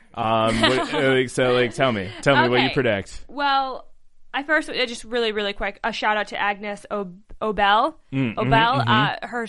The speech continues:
Speaker 2: her song.
Speaker 1: Great song.
Speaker 2: Great song that was in the end of the episode. And
Speaker 1: Totally.
Speaker 2: I, I love that they, I love that they tell us what music they put in there, and there's these artists that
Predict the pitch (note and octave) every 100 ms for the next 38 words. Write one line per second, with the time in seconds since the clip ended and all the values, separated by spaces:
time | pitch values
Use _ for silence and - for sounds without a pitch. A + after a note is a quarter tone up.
0 | - A3 A#3 - G#3+ G3+ G#3+ F#3+ G2 G2
1 | - G#3+ - A#3+ A#3 - G#3 G3+ G3 G#3
2 | G3+ G3 F#3+ F#3 F#3 F3+ - F#3 F3 G3+
3 | G#2+ G2+ F2+ F#2 - - - - G#3+ G#3+
4 | G#3 F#3+ G#3 G3 F#3+ F#3 - B3 C#4+ C#4+
5 | - A#3 A#3 G#3 G3 G#3 F#3 F#3+ F#3+ -
6 | F#3 G3 F#3 F3+ F#3 F3+ E3+ F#3 F#3 F#3
7 | F#3+ F#3 F3 F3+ F#3 F3+ E3+ -